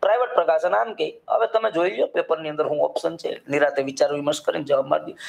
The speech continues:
દુલાભાઈ આ કાગ-, કાગવાણીની અંદર એમ કહે છે કે ભગવાન વિષ્ણુનો દસમો અવતાર આવશે. દસમા અવતારનું નામ કલ્કી હશે. કલ્કી, કલ્કી અવતાર હશે ભગવાનનો. દસમો અવતાર કલ્કી. બરાબર? white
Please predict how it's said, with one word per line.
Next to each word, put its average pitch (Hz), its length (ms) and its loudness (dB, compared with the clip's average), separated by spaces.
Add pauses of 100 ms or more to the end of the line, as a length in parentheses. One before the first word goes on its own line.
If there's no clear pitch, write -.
(140)
દુલાભાઈ 208 400 4
આ 165 140 2
કાગ-, 190 320 0
કાગવાણીની 175 720 0
અંદર 151 240 0
એમ 147 120 0
કહે 180 160 0
છે 151 120 0
કે 143 60 -2
ભગવાન 160 340 2
વિષ્ણુનો 214 420 -2
દસમો 151 420 0
અવતાર 135 340 2
આવશે. 143 220 -2
દસમા 175 380 -2
અવતારનું 202 420 0
નામ 226 200 -2
કલ્કી - 540 -4
હશે. - 260 -10
કલ્કી, 202 500 0 (1400)
કલ્કી 220 340 2
અવતાર 170 340 2
હશે 175 140 0
ભગવાનનો. 135 480 -6 (380)
દસમો 175 300 2
અવતાર 143 280 2 (100)
કલ્કી. 151 360 -4 (540)
બરાબર? 165 260 4
white 160 220 0